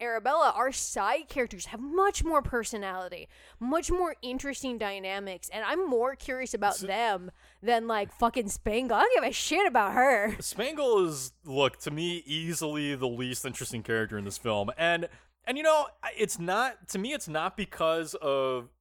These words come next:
Speaker 2: Sandal's performance. It's because Spangle suffers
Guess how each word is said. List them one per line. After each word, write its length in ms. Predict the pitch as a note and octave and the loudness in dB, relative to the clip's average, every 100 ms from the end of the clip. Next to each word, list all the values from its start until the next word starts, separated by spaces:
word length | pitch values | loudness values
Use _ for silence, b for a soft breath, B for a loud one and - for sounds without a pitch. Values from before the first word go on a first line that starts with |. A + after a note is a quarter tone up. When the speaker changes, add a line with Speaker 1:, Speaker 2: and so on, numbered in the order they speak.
| _ - | _ -14
Speaker 2:
Sandal's 420 | - D3 C#3+ C#3 | -6 -4 -4 -6
performance. 760 | B2 - B2+ D3+ G#3 G#3+ - - | -10 -10 -4 -4 -4 -6 -10 -8
It's 180 | D#3+ - | -8 -6
because 800 | E3+ - - C4+ C4 A#3 - - _ _ _ _ _ _ - _ _ _ | -8 -6 -4 -2 -4 -6 -8 -10 _ _ _ _ _ _ -20 _ _ _
Spangle 560 | - - A#3 D#4 F#4 F4+ | -6 0 2 2 0 0
suffers 840 | - - D#3 F3 F3+ F3+ E3+ D3 | -2 -2 -2 -2 -4 -4 -4 -6